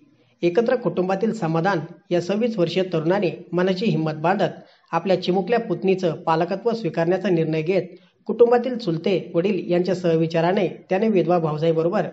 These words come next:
विवाह करण्याचे ठरवले आणि रविवारी माळादेवी येथील खंडोबा मंदिरात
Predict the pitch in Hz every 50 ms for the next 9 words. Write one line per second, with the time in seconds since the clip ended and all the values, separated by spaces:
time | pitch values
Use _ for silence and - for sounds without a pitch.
0 | - - 175 175 190 220 220 226 226 226 233 226 226 247 226 - 165 156 156 156
1 | 156 151 - - - - _ - 175 170 165 165 165 160 170 180 214 220 185 -
2 | - - - - - - 165 165 175 185 180 208 220 226 240 226 247 262 226 -
3 | 165 160 170 180 196 190 180 165 160 170 208 214 175 - - -